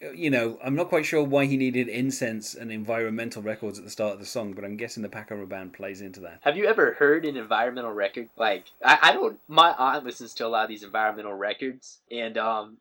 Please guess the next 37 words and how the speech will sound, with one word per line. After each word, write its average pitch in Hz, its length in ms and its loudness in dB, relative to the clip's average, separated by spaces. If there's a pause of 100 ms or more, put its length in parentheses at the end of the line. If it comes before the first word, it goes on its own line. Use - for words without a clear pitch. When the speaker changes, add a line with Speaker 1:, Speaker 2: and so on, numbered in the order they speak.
(140)
Speaker 2:
I - 60 -8
don't 254 120 -2
know, 339 100 -2
it's 151 140 -4
such 269 140 -6
a 381 80 -2
weird 151 480 -2 (100)
feeling. 131 460 -2
It's 151 300 -8
almost 254 380 -6
kinda 190 280 0
hypnotic 143 720 0
to 151 120 4
listen 143 340 0
to 143 160 0
an 127 80 -8
environmental 123 560 0
record. 107 500 -4 (120)
So 131 240 -2
every 165 200 -2
time 175 260 4
I, 139 120 4
like, 120 240 2
hear 147 240 2
this, 123 320 -6 (100)
that, 123 240 2 (380)
the 127 120 -4
line 131 320 0
is 120 180 -16
about 127 260 0
the 117 80 -8
environmental 113 460 0
records, 113 400 -2
I 107 80 -4
think 135 220 -8
of, 110 100 -8
like, 107 200 -2